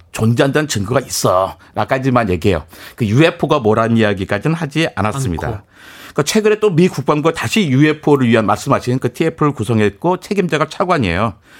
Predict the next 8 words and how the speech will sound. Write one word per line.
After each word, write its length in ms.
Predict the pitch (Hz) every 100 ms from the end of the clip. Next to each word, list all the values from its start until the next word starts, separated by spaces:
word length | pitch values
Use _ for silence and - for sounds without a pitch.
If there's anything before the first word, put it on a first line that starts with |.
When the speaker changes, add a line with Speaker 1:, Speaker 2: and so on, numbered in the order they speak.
| - - - -
Speaker 1:
그러니까 320 | - 131 113
유에프오를 520 | 117 180 - 165 160 147
저 100 | 135
공식적으로 560 | - 117 - 139 135
인정한 580 | 120 101 110 123 127 107
사례가 800 | - - 208 190 160 123 110 98
된 200 | 95 98
거죠. 380 | 87 - 117